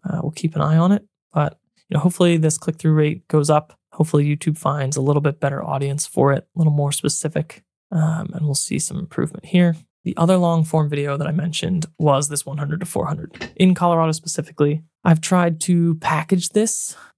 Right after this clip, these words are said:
as, you know, it's short. It's a short six-minute video. I've tried to package this as a wildlife and landscape look.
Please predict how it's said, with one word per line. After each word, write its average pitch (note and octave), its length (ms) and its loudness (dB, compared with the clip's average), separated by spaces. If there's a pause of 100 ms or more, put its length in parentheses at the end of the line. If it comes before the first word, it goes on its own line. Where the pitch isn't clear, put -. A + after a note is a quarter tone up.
(100)
as, D3+ 920 0
you E3+ 80 -4
know, C#3 100 4
it's D#3 120 0
short. F#3+ 420 2
It's E3 160 -10
a D#3+ 40 -4
short F3 440 -2 (240)
six-minute F3 520 0
video. D#3 420 2 (680)
I've D#3+ 180 0
tried F3 360 0
to E3+ 60 0
package D#3+ 540 -4
this - 520 -2 (160)
as D3+ 440 2
a - 80 -4
wildlife D3 560 -2
and D#3+ 80 0
landscape E3 480 2
look. E3 360 0